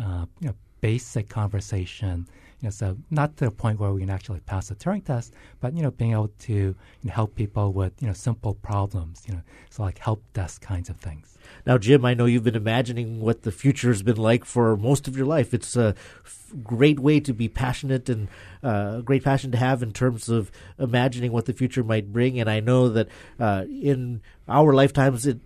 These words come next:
Speaker 2: already, it seems like technology has advanced to some, uh,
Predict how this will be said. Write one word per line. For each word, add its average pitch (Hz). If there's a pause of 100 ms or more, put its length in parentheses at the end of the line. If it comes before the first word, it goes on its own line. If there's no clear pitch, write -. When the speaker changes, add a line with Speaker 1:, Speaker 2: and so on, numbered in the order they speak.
Speaker 2:
already, 151
it 127
seems 120
like 113
technology 107
has 95
advanced 104
to 110
some, 107 (600)
uh, 101